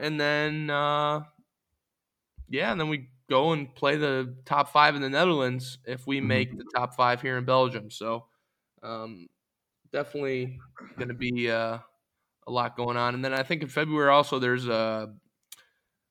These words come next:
Speaker 1: a fiba break. Like, there's more national team games, so I'll get a couple, maybe a couple days off to do some traveling again.
Speaker 2: Mm-hmm.
Speaker 1: Um, I might try to go to,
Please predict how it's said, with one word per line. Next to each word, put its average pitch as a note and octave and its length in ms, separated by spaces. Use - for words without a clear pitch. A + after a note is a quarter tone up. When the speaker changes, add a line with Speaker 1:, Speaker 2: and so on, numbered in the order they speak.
Speaker 1:
a B2+ 60
fiba D3+ 380
break. D3 480
Like, B2 160
there's B2 220
more C#3 180
national B2 400
team C3 320
games, B2 580
so A2+ 240
I'll A#2+ 100
get B2 180
a - 20
couple, B2 240
maybe B2 180
a A#2+ 40
couple A#2+ 240
days A#2+ 280
off A2+ 300
to A2+ 240
do A#2+ 120
some A#2+ 140
traveling A#2 520
again. A2+ 460
Speaker 2:
Mm-hmm. G#2+ 220
Speaker 1:
Um, G#2 160
I - 40
might D3 120
try A#2+ 140
to B2 80
go A#2 100
to, G#2+ 100